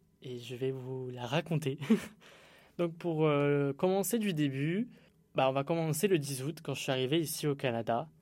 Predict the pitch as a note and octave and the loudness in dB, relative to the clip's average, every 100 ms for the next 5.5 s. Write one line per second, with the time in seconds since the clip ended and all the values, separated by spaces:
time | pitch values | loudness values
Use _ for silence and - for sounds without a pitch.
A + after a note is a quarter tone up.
0 | - C#3+ F#3 E3 - D#3 D3 D3 C#3 C3+ | -2 0 0 -4 0 0 4 2 2 0
1 | A2 - - D3+ D3 C#3 D#3+ E3 E3 C#3 | -2 -6 -6 -2 -2 -2 -4 -2 -2 -4
2 | C#3 D3+ C#3 C#3 D3 D#3+ E3 - C3+ C#3 | -2 0 0 2 4 4 0 0 0 0
3 | D3 - C#3+ C#3 C3+ D3 D#3 - C#3+ D3 | -6 -4 -4 -2 -2 -2 -4 -4 0 4
4 | F#3+ D#3+ D3 C#3+ C#3+ D#3 - B2 C#3 D3 | 4 4 2 4 4 4 0 -2 -2 -2
5 | D3 C3 A#2+ D#3 D#3+ | -2 -2 -2 -2 -6